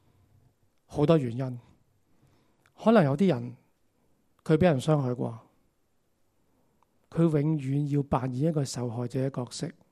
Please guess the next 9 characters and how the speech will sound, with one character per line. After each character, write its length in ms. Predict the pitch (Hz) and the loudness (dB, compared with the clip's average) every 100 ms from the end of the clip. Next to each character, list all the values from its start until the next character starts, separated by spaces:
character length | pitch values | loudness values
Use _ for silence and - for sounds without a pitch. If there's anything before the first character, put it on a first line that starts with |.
| _ _ _ _ _ _ _ _ _ _ _ _ _ _ _ _ _ _ _ _ _ _ _ _ _ _ _ _ | _ _ _ _ _ _ _ _ _ _ _ _ _ _ _ _ _ _ _ _ _ _ _ _ _ _ _ _
佢 100 | - | -2
鍾 200 | 185 202 | 2 2
意。 220 | 185 127 120 _ _ _ _ _ _ _ _ _ _ _ _ _ _ _ _ _ _ | 0 -8 -12 _ _ _ _ _ _ _ _ _ _ _ _ _ _ _ _ _ _
有 100 | - | -2
冇 140 | 156 160 | 0 2
咁 40 | |
嘅 100 | 165 | 2
人 120 | 127 | -2
啊？ 80 | 120 | -8